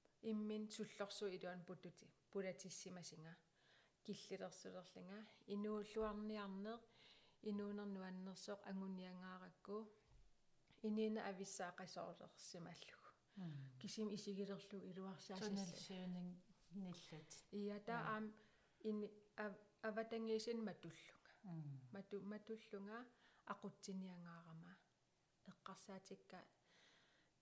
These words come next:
Speaker 1: ақунниангаараккит, иниина ақунниангааракку, има илиорим, има илиорим, има илиорим аата инга, сун тамаа ақунниарсералуги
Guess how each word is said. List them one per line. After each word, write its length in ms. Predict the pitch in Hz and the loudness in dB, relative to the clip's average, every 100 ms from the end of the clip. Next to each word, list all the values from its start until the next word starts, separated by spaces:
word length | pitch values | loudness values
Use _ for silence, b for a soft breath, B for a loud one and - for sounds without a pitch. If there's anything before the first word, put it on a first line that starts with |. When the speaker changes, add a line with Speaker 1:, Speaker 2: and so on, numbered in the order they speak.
| - | -8
Speaker 1:
ақунниангаараккит, 1120 | - 185 185 180 180 180 175 170 - 190 - | -6 -2 -2 -2 -8 -10 -10 -12 -12 -14 -10
иниина 420 | 196 185 180 190 190 | -8 -6 -8 -8 -10
ақунниангааракку, 920 | 180 190 180 190 180 175 175 175 - 190 190 | -8 -8 -6 -6 -8 -8 -10 -10 -6 -6 -2
има 200 | 208 196 | 0 2
илиорим, 460 | 196 190 190 185 | 2 0 -2 -4
има 160 | 170 190 | -4 -4
илиорим, 340 | 180 185 185 180 | -4 -6 -6 -6
има 180 | 180 175 | -6 -6
илиорим 320 | 175 175 175 | -6 -6 -6
аата 320 | - 170 - | -8 -10 -10
инга, 380 | 175 175 180 185 208 B B B | -8 -6 -4 -6 -8 B B B
сун 220 | - 208 196 | -6 -4 -2
тамаа 300 | 196 202 196 | 0 -2 -4
ақунниарсералуги 960 | 196 180 180 175 - 185 185 185 175 | -6 -6 -6 -8 -10 -8 -6 -6 -8